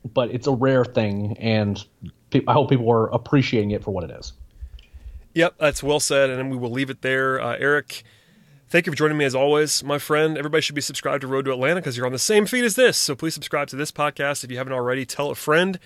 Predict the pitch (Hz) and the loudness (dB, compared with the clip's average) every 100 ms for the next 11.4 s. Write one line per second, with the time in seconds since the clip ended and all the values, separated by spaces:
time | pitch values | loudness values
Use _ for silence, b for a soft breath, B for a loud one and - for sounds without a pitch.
0 | b b 127 107 - 180 196 185 127 110 | b b -10 -6 -2 -2 -2 -6 -8 -8
1 | 139 165 180 143 139 139 147 139 127 - | -6 -4 -4 -6 -4 -2 0 -2 -4 -2
2 | 131 123 131 147 143 160 175 B B B | -2 0 -2 0 0 0 -2 B B B
3 | 147 - 151 139 - 139 156 175 180 - | -4 -4 -4 -4 -2 0 0 0 -2 -4
4 | - - 240 208 127 110 160 185 185 202 | -12 -2 4 4 4 -2 -2 0 -2 0
5 | 220 139 131 117 127 127 - 131 135 233 | -2 -2 -2 -6 -6 -6 -6 0 2 4
6 | 135 107 131 - 127 131 139 208 131 123 | 4 0 -14 -8 -6 -4 -4 -6 -6 -10
7 | 120 110 - - b b - 120 - - | -8 -8 -10 -16 b b -8 -8 -8 -20
8 | _ _ _ - 120 - 156 143 131 139 | _ _ _ -10 -8 -8 -8 -8 -8 -6
9 | 139 151 147 180 139 - _ _ _ _ | -4 -4 -4 -6 -8 -12 _ _ _ _
10 | _ - 196 - 208 165 - - 226 208 | _ -6 0 2 0 -4 -10 -6 0 4
11 | 170 175 - | 4 4 0